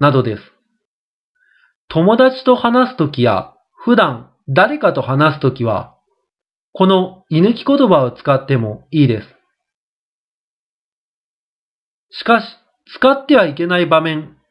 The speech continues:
というのもあります。日本語のテストをするようなとき、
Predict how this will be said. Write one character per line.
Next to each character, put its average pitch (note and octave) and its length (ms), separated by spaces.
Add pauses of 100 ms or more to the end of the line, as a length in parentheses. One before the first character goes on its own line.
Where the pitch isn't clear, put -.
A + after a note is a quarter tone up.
と G3+ 80
い G#3 80
う G3 40
の F3+ 100
も B2 160
あ B2 40
り A#2+ 100
ま A2 180
す。 - 40 (2500)
日 F#3 200
本 C#4+ 280
語 C#4+ 140
の C4+ 340 (220)
テ D4 200
ス - 140
ト G3+ 140
を D#3+ 80
す D3+ 120
る D3+ 140
よ D3+ 160
う - 20
な A#2+ 140
と A2+ 140
き、 - 160